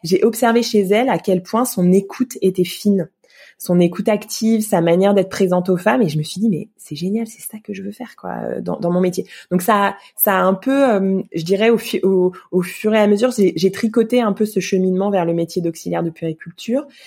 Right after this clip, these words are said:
Et au moment où il a fallu revenir, là, euh, revenir à l'agence, là, on en a vraiment discuté, euh, avec, euh, avec l'équipe, avec, euh, avec mes boss surtout, avec Emmanuel, euh, qui, qui était, qui était ma, ma chef et la, la responsable de l'agence.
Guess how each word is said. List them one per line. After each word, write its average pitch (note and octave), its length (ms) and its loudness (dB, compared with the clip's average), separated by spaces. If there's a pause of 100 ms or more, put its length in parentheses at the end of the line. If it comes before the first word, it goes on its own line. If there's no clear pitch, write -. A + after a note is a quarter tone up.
(300)
Et E3+ 160 6
au F3 80 4
moment F#3+ 320 2
où G#3 100 4
il F3 100 2
a D#3+ 60 2
fallu E3+ 300 0
revenir, F3+ 560 2
là, F#3 400 4
euh, D3+ 80 0 (320)
revenir E3 480 0
à E3 80 0
l'agence, F3 500 2
là, E3 240 4
on F3+ 60 0
en E3 80 0
a C#3+ 160 0
vraiment D#3 260 -2
discuté, E3+ 640 2
euh, D#3 320 2
avec, D3+ 380 -2
euh, D3 280 2
avec D3 280 -2
l'équipe, F#3+ 500 0
avec, D3+ 340 0
euh, D3 540 -2 (100)
avec D3 300 -4
mes D3 140 -2
boss E3 180 2
surtout, - 460 -2
avec D3 240 -2
Emmanuel, D3+ 600 0 (400)
euh, D#2 280 -2
qui, - 280 -14
qui - 120 -8
était, D#3 320 0
qui D3+ 80 -14
était D3 160 -12
ma, C#3+ 320 -8
ma C#3+ 160 -6
chef E3 260 -4
et D#3 60 2
la, - 260 -4 (380)
la D3 160 -12
responsable D3 420 -8
de D#3 60 2
l'agence. D#3+ 380 2